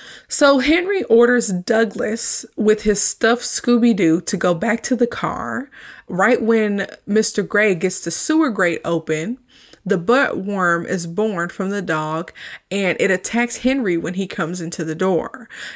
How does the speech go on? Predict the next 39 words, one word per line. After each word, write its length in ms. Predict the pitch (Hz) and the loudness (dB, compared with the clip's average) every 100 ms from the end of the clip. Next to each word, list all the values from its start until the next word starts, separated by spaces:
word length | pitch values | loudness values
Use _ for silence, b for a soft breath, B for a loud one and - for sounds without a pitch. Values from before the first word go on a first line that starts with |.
| - | -4
And 160 | 202 | -4
Henry 420 | 185 254 269 269 | 2 2 2 0
kills 400 | 233 - 262 285 | -2 0 0 2
it 100 | 294 | 0
with 220 | 247 247 247 | 0 0 0
the 80 | |
gun, 480 | 262 185 - 247 294 _ | -2 -2 -4 -6 -8 _
fortunately. 920 | - 202 190 185 175 180 180 226 294 B B B B B | -2 0 0 -2 -4 -2 -2 -2 -2 B B B B B
But 140 | - 269 | -2 2
then 160 | 285 | 2
Henry 340 | 262 277 302 277 | 2 2 2 2
talks 400 | - 254 262 - | 2 0 0 0
to 100 | 247 | 2
Mister 360 | 226 233 - | 2 2 0
Gray 460 | 220 190 220 320 254 | -2 0 0 2 2
and, 160 | 190 185 | 2 0
like, 380 | 190 180 - | -2 -4 -12
confuses 800 | - 202 185 - 247 277 233 - | -6 -6 -4 0 2 2 0 -4
him. 320 | - - - - B B B | -8 -10 -12 -14 B B B
He's 260 | - 262 - | 2 2 4
under 220 | 240 254 | 2 2
the 100 | 247 | 2
impression 360 | 220 - 220 - | 0 0 -4 -2
that 80 | 190 | -2
he 140 | 196 | -2
has 140 | 208 185 | -2 -4
to 100 | 180 | -4
shoot 280 | - - 202 | -4 -6 -4
his 220 | 202 185 | -4 -4
friend 360 | - 185 202 | -6 -4 -2
to 120 | 202 185 | -4 -2
make 180 | 180 | -2
sure 180 | 180 - | -4 -2
that 180 | 185 - | -2 -2
Mister 240 | 180 - | -4 -4
Gray 220 | 165 175 175 | -4 0 -2
is 120 | 170 | -2
gone 240 | 165 165 | -6 -6
forever. 680 | 165 - - 180 156 - - | -6 -6 -2 -2 -2 -8 -10